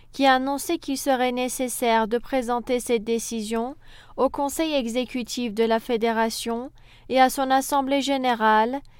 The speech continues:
ajoutant qu'elle la rejetterait quoi qu'il arrive, et ce, dans le cadre de la condamnation des crimes brutaux israéliens contre les Palestiniens.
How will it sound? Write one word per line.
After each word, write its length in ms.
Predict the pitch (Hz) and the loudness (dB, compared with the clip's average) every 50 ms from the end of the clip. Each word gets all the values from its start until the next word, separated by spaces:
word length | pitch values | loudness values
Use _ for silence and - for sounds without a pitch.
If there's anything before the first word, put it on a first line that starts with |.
| - - - - | -20 -20 -2 2
ajoutant 540 | - 262 269 254 262 269 - - 302 311 320 | 4 4 4 2 0 -4 -2 0 0 0 0
qu'elle 220 | 311 - 285 269 254 | 2 2 2 4 4
la 140 | 247 247 | 4 4
rejetterait 580 | 240 262 262 262 247 254 240 233 - - 240 226 | 4 2 0 0 0 0 -2 -2 -4 -6 -6 -6
quoi 240 | - - 285 262 254 | -2 0 0 0 0
qu'il 240 | - - 262 240 233 | 0 -4 -4 0 2
arrive, 420 | 233 226 214 226 226 220 226 196 | 2 2 2 0 -2 -2 -2 -2
et 120 | 208 220 | -2 -2
ce, 360 | 214 - - 233 220 226 247 285 - - - _ - - - - - | -2 -2 0 2 2 2 2 0 -4 -10 -20 _ -20 -20 -16 -6 0
dans 160 | 220 240 262 | 2 4 4
le 100 | 262 262 | 4 4
cadre 440 | 262 - 269 247 240 220 214 226 214 | 4 4 4 4 4 4 2 0 0
de 80 | 220 | 0
la 180 | 226 226 226 233 | 2 2 2 0
condamnation 720 | 226 - 240 233 233 233 233 226 226 233 - - 254 240 | 0 -2 -4 -2 0 0 0 0 0 -2 -4 -6 -6 -4
des 160 | 226 220 220 226 | -2 -2 -2 -2
crimes 260 | - - 233 220 208 | -4 -4 -4 -4 -2
brutaux 320 | 196 208 226 233 - 247 226 | -2 -2 -2 -2 -2 -2 -2
israéliens 1000 | 220 214 220 220 - - 254 233 226 226 214 220 226 220 214 220 226 240 262 277 - - - - - - - - - | 0 0 -2 -4 -4 -2 -2 0 0 0 0 0 0 0 0 0 -2 -2 -6 -8 -12 -16 -20 -20 -20 -20 -20 -18 -8
contre 340 | - 262 254 233 - - 269 | -4 -4 -4 -2 -2 -2 0
les 140 | 269 285 277 | 0 0 2
Palestiniens. 840 | - 269 247 240 240 226 - - - 208 202 196 180 170 165 202 - | 2 0 0 0 -2 -2 -4 -6 -6 -6 -4 -4 -4 -6 -6 -8 -10